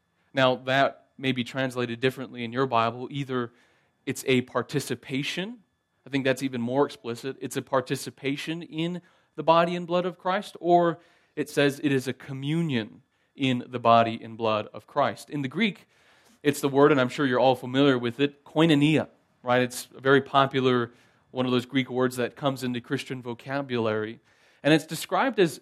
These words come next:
sharing with someone in something, or rather it's defined that way. Koinonia means to share in something with someone. And in more than a few instances, this word koinonia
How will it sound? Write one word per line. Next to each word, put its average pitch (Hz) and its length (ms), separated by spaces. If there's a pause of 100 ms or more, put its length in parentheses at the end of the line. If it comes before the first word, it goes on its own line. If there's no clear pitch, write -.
sharing 175 720
with 131 200
someone 123 640 (400)
in 143 180
something, 131 500 (200)
or 123 100
rather 127 280
it's 123 120
defined 135 460
that 110 240
way. 95 280 (320)
Koinonia 135 560
means 123 260
to 127 100
share 165 600
in 123 220
something 117 520
with 117 180
someone. 117 500 (460)
And 151 120
in 160 60
more 208 220
than 254 120
a 156 60
few 202 260
instances, 135 680
this 147 200
word 160 320
koinonia 135 840